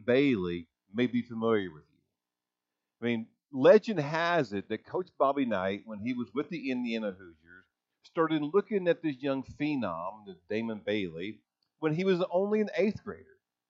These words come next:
In eighth grade, he was playing for the Bedford North Lawrence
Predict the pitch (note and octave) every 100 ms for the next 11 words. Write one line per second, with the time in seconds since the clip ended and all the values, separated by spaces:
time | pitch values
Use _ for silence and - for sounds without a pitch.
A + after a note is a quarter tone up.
0 | _ _ _ - F3+ G3 G#3+ G3+ F#3+ F#3+
1 | E3+ F#3+ F3+ - D#3 D3+ D3+ D3 - C3+
2 | B2+ A2 G#2 F#2 - _ C#3 E3 E3+ D3
3 | C3+ C#3 - B2+ C3